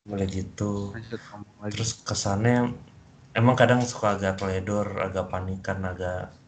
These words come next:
Speaker 1: nggak agak sih, tapi ya gitu. Nah,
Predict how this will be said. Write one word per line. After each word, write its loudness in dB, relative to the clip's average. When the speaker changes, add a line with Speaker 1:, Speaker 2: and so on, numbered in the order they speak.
Speaker 1:
nggak 4
agak 0
sih, -8
tapi -8
ya -2
gitu. -4
Nah, -2